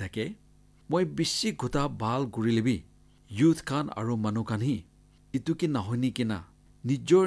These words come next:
নিজৰ লগা কমফৰ্ট জোন দিহি আৰাম বাৰা বহি থাকিব পাৰে। আজিকালি পেৰেণ্টছ খান বাৰা নিজৰ বাচ্চা খানগে একদম আলাগ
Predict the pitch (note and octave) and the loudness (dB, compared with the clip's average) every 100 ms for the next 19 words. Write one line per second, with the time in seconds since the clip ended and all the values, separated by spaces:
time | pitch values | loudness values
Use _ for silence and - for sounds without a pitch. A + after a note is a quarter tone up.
0 | E3+ B2+ A#2 D3+ C3 C3 C#3 G#2+ G#2+ C3+ | 4 0 2 2 2 -2 -4 -4 -4 -4
1 | C#3 - - - G2 A#2+ B2+ A#2 A2 C#3+ | -4 -6 -14 -10 -4 0 0 0 -2 -2
2 | - - - A2 B2+ E3+ F3 A#2 G2 - | -6 -10 -12 -8 -4 -4 -2 -4 -6 -10
3 | - - - A#2+ G#2+ B2 G2 - G#2 - | -20 -20 -8 -4 -2 -2 -4 -4 -4 -4
4 | F#2 E2+ F2+ - - - - - - - | -6 -6 -14 -20 -20 -20 -20 -20 -14 -8
5 | B2+ D#3+ D#3+ D#3+ A2 C3 C#3 D3 C3 B2 | -6 0 2 2 2 0 0 0 -4 -4
6 | B2 G#2+ A#2 G#3 - _ _ B2 A#2+ G#2 | -2 -2 -2 -6 -12 _ _ -4 -2 2
7 | D3+ D3 A2+ C3 A#2+ A2 G#2+ F#2+ F2 - | 2 2 -2 -2 -4 -2 -4 -6 -8 -16
8 | - - - D#3 E3 - F#3+ E3 - C3+ | -20 -20 -8 -6 -6 -2 -4 -4 -4 -2
9 | D#3 | -2